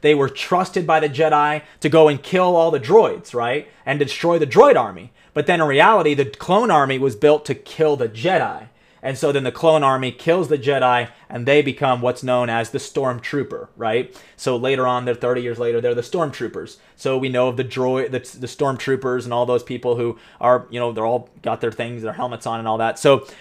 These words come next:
point being, that's kind of what was happening today. There's scientists and people building this new world, right? This new artificial intelligence, not recognizing quite yet how this is going to impact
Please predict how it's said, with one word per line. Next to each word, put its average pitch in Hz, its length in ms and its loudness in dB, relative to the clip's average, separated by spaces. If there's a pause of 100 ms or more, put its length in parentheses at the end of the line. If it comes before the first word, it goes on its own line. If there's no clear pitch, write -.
(360)
point 254 280 6
being, 143 380 2 (200)
that's 185 320 6
kind 170 260 2
of 143 140 4
what 151 180 8
was 151 140 -2
happening 139 480 2
today. 127 380 0
There's 113 200 -2
scientists 143 680 -2 (180)
and 123 160 -12
people 127 400 -4 (220)
building 143 480 4 (160)
this 127 240 -4
new 135 180 0
world, 123 480 0
right? 120 340 -4
This 123 200 -8
new 135 320 -4
artificial 127 520 0
intelligence, 120 540 -4
not 135 220 -4
recognizing 127 800 -4
quite 139 260 2
yet 156 340 2 (200)
how 151 500 4 (220)
this 139 180 -2
is 127 80 -6
going 135 300 -2
to 123 120 -6
impact 131 540 0